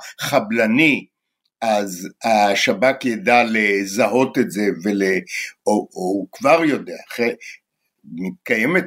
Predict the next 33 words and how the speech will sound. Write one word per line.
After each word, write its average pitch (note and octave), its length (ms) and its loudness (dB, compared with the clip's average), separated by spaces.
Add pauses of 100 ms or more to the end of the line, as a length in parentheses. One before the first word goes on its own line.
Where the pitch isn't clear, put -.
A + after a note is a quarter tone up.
פעילות G2 380 -4
חבלנית. F2 800 -6 (520)
אני G#2+ 140 2
מזכיר G#2 340 2
לך, F#3 140 0
ערבים G#2+ 540 2
ישראלים A#2 600 2
רצחו A#2+ 380 0
שוטרים A#2+ 500 0
על A#2 120 4
הר A2+ 240 2
הבית, B2+ 420 2 (400)
וזה G#2+ 220 -2
לא A#2 200 6
היה A2+ 200 4
כל - 220 -8
כך A2+ 240 0
מ-, G#2 260 0 (340)
לא A2+ 180 4
היה A2+ 200 4
כל A#2+ 240 0
כך - 120 -6
מזמן. A#2 480 2 (640)
אבל G2+ 320 -4 (140)
לא F3 220 0
כל E3 220 2
הערבים G#2+ 560 2
הישראלים F#2+ 680 0
הם F2 180 -4
כאלו, G2 460 0 (340)
ומי G#2 340 0
שהם E3 340 2
כאלו, F3+ 480 0